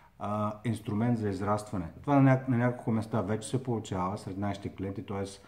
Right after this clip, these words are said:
имам пряко наблюдение как това, а, се случва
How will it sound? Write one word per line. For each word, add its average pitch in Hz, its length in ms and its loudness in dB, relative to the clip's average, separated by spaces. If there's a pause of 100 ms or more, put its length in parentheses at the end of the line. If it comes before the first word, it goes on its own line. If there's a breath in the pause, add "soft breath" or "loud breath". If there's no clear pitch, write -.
(380 loud breath)
имам 101 140 -4
пряко 113 300 -2
наблюдение 98 500 -2
как 104 220 -8
това, 95 400 -4 (260)
а, 90 320 -8
се 87 140 -14
случва 123 540 -2